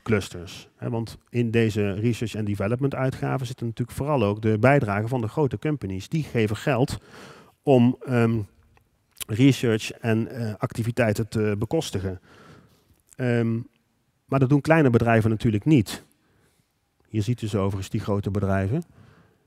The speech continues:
Eh, kleine bedrijven die, eh, die innoveren op een andere manier, maar die hebben ook in toenemende mate, zeker als ze in de high-tech actief zijn, behoefte om goed in te tappen op publieke kennisinfrastructuur,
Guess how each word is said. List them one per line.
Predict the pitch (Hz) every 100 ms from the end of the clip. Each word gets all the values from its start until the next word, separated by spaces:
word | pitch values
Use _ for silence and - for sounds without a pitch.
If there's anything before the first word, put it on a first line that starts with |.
| -
Eh, | 226 110 -
kleine | 165 170 139
bedrijven | 110 107 101 127 127
die, | 139 131 -
eh, | 131 117 113 120 147
die | 139 143
innoveren | 147 135 131 143 131
op | 120
een | 123
andere | 160 139 104
manier, | 101 98 92 98
maar | 113
die | 135 135
hebben | 135
ook | 139 123
in | 117
toenemende | 165 143 113 107
mate, | 107 107 117
zeker | 131 143 139 123
als | 110
ze | 123
in | 107
de |
high-tech | 107 143 - 110
actief | 104 - 107 -
zijn, | 95 113
behoefte | 131 143 - -
om | 113
goed | 104 165
in | 151 160
te | 120
tappen | - 107 107
op | 131
publieke | - 123 143 -
kennisinfrastructuur, | - 143 120 110 101 101 - 98 95 92